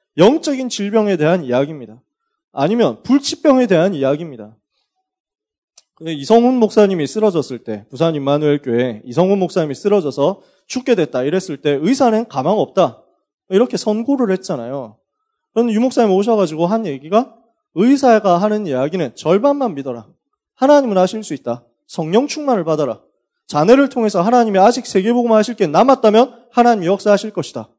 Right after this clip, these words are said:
메시지를 줬거든요. 이 메시지를 붙잡고 기도 집중 속으로 들어갔는데 하나님이 지금까지 살게 하셨잖아요. 지금까지 전도운동 하면서, 아, 굉장히 많은 역사 일으키고 계시잖아요. 자, 의사의 말 절반만 믿으면 됩니다.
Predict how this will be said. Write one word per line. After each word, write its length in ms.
메시지를 420
줬거든요. 500
이 160
메시지를 580
붙잡고 640
기도 260
집중 380
속으로 280
들어갔는데 680
하나님이 380
지금까지 520
살게 280
하셨잖아요. 680
지금까지 460
전도운동 480
하면서, 560
아, 220
굉장히 440
많은 300
역사 240
일으키고 320
계시잖아요. 560
자, 300
의사의 520
말 400
절반만 520
믿으면 260
됩니다. 400